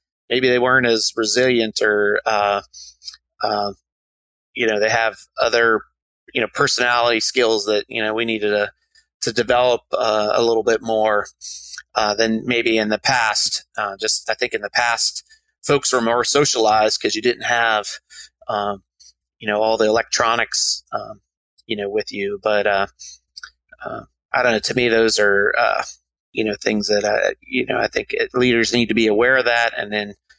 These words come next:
you know, ultimately, if, if you have, uh, um, you know, I expect leaders to be positive, and, and they need to inspire their airmen, and their airmen need to trust them. And, and if you have that, it's, it's pretty amazing what,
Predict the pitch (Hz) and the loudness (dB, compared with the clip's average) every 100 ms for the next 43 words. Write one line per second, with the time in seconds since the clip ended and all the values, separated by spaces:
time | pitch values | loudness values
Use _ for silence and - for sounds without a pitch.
0 | _ _ _ _ - 104 - 123 - 117 | _ _ _ _ -16 -8 -4 -2 0 0
1 | 110 107 107 107 - 120 - 113 110 113 | 0 2 2 0 -2 -6 -2 0 2 2
2 | 110 107 107 101 104 _ _ _ - - | 0 0 0 0 -2 _ _ _ -20 -20
3 | _ _ _ 104 101 98 98 _ _ _ | _ _ _ -6 -4 -8 -12 _ _ _
4 | _ 117 107 123 - - 123 - 113 110 | _ -2 0 0 -2 -2 -2 0 0 0
5 | 110 - 104 - 120 117 113 113 110 107 | -2 -4 -4 0 2 2 2 2 2 2
6 | 101 101 - 101 113 113 110 104 101 98 | -2 -2 -6 -2 -2 -2 -2 -2 -2 -2
7 | - - 113 110 110 104 104 98 - 117 | -2 0 0 2 0 0 0 0 0 0
8 | 113 110 110 - _ - - _ - 101 | 0 -2 -4 -10 _ -20 -20 _ -6 -4
9 | 95 98 98 107 117 113 113 110 104 - | -4 -4 -2 0 2 2 0 0 -2 -2
10 | - 123 - - 104 - _ _ - _ | 0 0 0 -2 -2 -6 _ _ -20 _
11 | _ - 104 104 104 110 107 113 - 120 | _ -4 -4 -4 -2 -2 0 0 2 0
12 | 123 104 98 98 101 - 117 - 147 151 | 0 0 0 -2 -4 -4 -4 -2 0 0
13 | 120 127 104 101 101 98 | 0 0 -2 -8 -8 -10